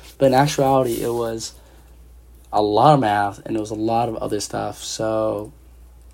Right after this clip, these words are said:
I mean, it was just, it wasn't what I thought. Uh, <laughs> I might have said in the beginning that I missed every single class.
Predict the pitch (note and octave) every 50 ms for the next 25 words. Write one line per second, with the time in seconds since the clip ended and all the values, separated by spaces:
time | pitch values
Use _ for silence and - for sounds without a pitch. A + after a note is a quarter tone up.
0 | - - - - - - - - - - - - - - - - A2 G#2+ A2 G#2+
1 | G#2 G#2 F#2+ G#2 G#2+ A2 A2 A2 G#2 G2+ - - - - - A2+ G#2+ A2 A#2 A#2
2 | B2+ B2 B2 A#2+ A#2 - A#2 A2 A#2 B2+ D#3 - _ _ _ - - _ _ _
3 | _ _ _ _ - G2+ G#2 G#2 G#2 G2+ G#2 G#2 G#2 G#2 G#2 G2+ G#2 A#2+ - -
4 | _ _ _ _ - - _ _ _ _ _ _ _ _ _ _ _ _ _ _
5 | _ _ _ _ _ _ _ _ _ _ - - - - D#3 C#3 B2+ B2 B2+ C3
6 | C#3+ C#3+ - - C3+ C3 B2 A2+ A2+ A2+ A2+ A#2 A2+ A2+ A2 A2 G2+ G2 G#2+ A2
7 | G#2+ G#2 A2 A2 A2 A#2 A2+ - A#2 A#2 - B2+ A#2+ A#2 A#2+ B2 C3 - -